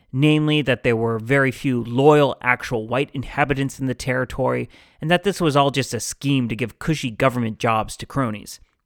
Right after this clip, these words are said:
That last argument rang a bit hollow, though, as one of the people making it was a senator from Illinois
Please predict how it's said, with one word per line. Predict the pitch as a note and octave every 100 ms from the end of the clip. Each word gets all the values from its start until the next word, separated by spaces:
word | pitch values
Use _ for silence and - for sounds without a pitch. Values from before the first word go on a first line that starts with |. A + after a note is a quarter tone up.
| _ _ _ _ _ _ _ _ _ -
That | G#3+ C4+ -
last | E3+ A#3+ - -
argument | D#3 D#3 D#3 C3+
rang | - C3 C#3+ C#3
a |
bit | A#2 B2
hollow, | - - G#3+ A#2+
though, | A2 A2 D3
as | - A2+ -
one | B2+ C3+
of |
the | A2
people | - C#3 A2+
making | A2 E3+ G#3 C3+
it | B2 -
was | B2 A2+
a | A2+
senator | - C3+ A#2+ A2+
from | - A2+
Illinois | B2+ A#2+ D#3+ E3